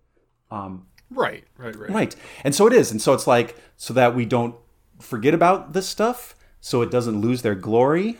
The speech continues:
Speaker 1: Um, and we're looking at, like, a cause. We're trying to, like, find, like, a causal pattern here. Like, why do these Greeks and non-Greeks keep, like, fighting each other?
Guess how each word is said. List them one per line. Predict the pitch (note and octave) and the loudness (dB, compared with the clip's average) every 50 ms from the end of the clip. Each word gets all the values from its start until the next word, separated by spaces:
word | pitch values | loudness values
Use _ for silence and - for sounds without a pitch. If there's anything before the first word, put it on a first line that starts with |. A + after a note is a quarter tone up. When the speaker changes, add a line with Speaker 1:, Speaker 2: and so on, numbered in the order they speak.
| _ _ _ _ _ _ _ _ _ _ - | _ _ _ _ _ _ _ _ _ _ -6
Speaker 1:
Um, | B2 B2 A#2+ A#2 A#2+ A2+ - _ - | -4 -4 -2 -4 -4 -8 -10 _ -2
and | D3 D#3+ E3 F3 E3+ C#3+ | 0 2 2 2 2 0
we're | D#3 D#3 | 0 0
looking | C#3 C3+ D3 D#3 D#3 - E3 D#3 D#3+ D#3+ | 2 2 0 0 0 0 0 0 0 -2
at, | - C#3 C3 C3 | -2 -4 -4 -2
like, | C3+ B2+ A#2 | -2 -2 -2
a | A#2+ A2 | -4 -8
cause. | - - - - C#3+ C#3+ A#2 G#2 F#2 D#2+ - - | -10 -10 -2 2 4 4 4 2 0 -4 -10 -12
We're | A2 | -12
trying | - - - C3 C3 | -10 -6 -4 -4 -2
to, | C3 | -2
like, | B2+ C3+ B2 A2+ | 0 -2 -2 -2
find, | - - - A#2+ A#2+ B2 A#2+ | -4 -8 -4 -4 -2 -2 -2
like, | A2+ A2 G#2+ G#2+ | -2 -2 -4 -4
a | A2 | -8
causal | G#2+ - - B2 B2 B2+ A#2+ B2 | -14 -10 -4 -4 -4 -2 -4 -8
pattern | A2 - C3+ B2+ B2 B2 G#2+ G#2 | -10 -6 -4 -2 -2 -2 -2 -6
here. | F#2+ - - G2+ F#2+ F#2+ F#2+ | -8 -10 -10 -10 -8 -8 -8
Like, | F#2 G2 G2 F2+ | -6 -6 -6 -6
why | - G2+ G2 F#2+ A#2 | -6 -8 -6 -4 -4
do | C3+ D3+ D3 | -4 -4 -4
these | C3+ C3+ C#3+ C#3+ C#3 C3+ B2+ - - - - - - A2 | -4 -2 -4 -2 -2 -4 -6 -8 -14 -18 -20 -20 -18 -14
Greeks | G2 A2 B2+ C3 B2+ - | -6 -6 -6 -6 -4 -4
and | - A2+ A2 | -4 -2 -2
non-Greeks | G#2+ G#2 G#2+ G#2+ G2+ G#2 G#2+ G#2 F#2 - - - - _ | -2 -2 -2 -4 -4 -6 -6 -8 -8 -10 -16 -16 -16 _
keep, | _ - - A2 G#2+ G#2 - _ _ - | _ -14 -10 -8 -8 -8 -10 _ _ -10
like, | - G#2 G2+ - | -8 -8 -8 -8
fighting | - - G#2 G#2 G#2 G2+ F#2 F#2 | -12 -8 -6 -6 -6 -6 -8 -12
each | F#2 F2+ F#2 - | -12 -14 -14 -16
other? | F#2+ F#2 - - - - | -16 -16 -16 -16 -18 -18